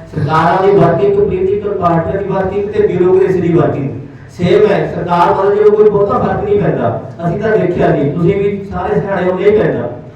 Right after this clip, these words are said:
ਅੱਜ ਲੋੜ ਕਿਸ ਗੱਲ ਦੀ ਹੈ? ਅੱਜ ਲੋੜ ਇਸ ਗੱਲ ਦੀ ਹੈ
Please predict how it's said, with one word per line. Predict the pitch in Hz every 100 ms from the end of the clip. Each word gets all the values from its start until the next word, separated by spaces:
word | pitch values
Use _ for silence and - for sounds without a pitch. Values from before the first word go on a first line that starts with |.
| - - - 160
ਅੱਜ | 185
ਲੋੜ | 214 214 220
ਕਿਸ | 220 202
ਗੱਲ | 208 202
ਦੀ | 196
ਹੈ? | 180 165 170
ਅੱਜ | 185
ਲੋੜ | 196 208
ਇਸ | 214 214
ਗੱਲ | - 190
ਦੀ | 190 202
ਹੈ | 170 170 - -